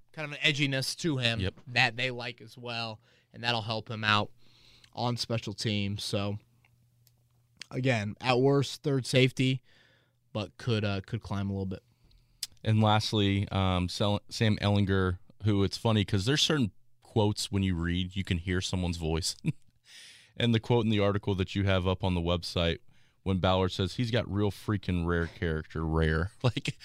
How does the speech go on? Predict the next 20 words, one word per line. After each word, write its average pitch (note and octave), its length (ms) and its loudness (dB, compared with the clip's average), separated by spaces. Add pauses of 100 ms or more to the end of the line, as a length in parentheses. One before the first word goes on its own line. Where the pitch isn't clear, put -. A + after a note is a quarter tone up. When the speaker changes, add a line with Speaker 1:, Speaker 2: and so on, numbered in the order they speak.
(220)
Speaker 2:
I, - 120 2 (400)
when C3 160 2
you C#3 80 4
throw E3 180 2
the D3 60 2
freaking C#3 340 0
in, B2+ 100 2
it's A#2 160 -2
like, F#2+ 160 0 (140)
yeah, F2+ 180 0
Chris F#2 220 -4
Ballard D#2+ 340 -2
said D2 140 -6
that. C#2+ 180 -6 (440)
That - 120 -4
was B2+ 120 0
Chris B2 160 0
Speaker 1:
Yeah. A2+ 40 -4
Speaker 2:
Ballard. C#2 280 -6 (260)
Speaker 1:
One, D3+ 240 -6